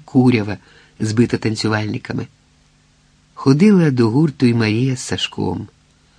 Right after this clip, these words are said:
Танцювала до останнього поту. На плечі, на лице,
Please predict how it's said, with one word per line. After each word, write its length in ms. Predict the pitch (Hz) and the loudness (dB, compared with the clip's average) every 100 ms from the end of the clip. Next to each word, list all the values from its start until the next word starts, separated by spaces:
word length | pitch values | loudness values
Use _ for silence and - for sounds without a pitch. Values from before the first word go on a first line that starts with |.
| _ _ _ _ _ - | _ _ _ _ _ -4
Танцювала 580 | 123 127 139 135 143 131 | 0 2 2 2 2 4
до 120 | 131 | 2
останнього 540 | 123 - 160 165 156 | 0 -2 0 0 0
поту. 480 | - - 107 - 131 _ _ _ _ _ _ _ _ _ _ _ _ _ _ _ - | -4 -6 -6 -8 -14 _ _ _ _ _ _ _ _ _ _ _ _ _ _ _ -6
На 220 | 117 127 | 2 2
плечі, 540 | 127 131 160 143 - 117 | 2 2 2 2 0 0
на 100 | 120 | 2
лице, 520 | 120 110 147 156 | 2 0 0 0